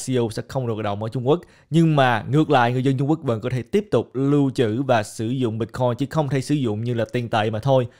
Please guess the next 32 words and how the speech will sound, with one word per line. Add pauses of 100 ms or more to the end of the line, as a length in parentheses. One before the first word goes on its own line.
(140)
Nhưng
mà (300)
có
thể
là
giao
dịch
và
gửi
lẫn
nhau,
đó
không
phải
là
phạm
pháp.
Và
bây
giờ (300)
Trung
Quốc (220)
là
nước
đứng
thứ
tư, (340)
kế
đó
nữa
là
Kenya.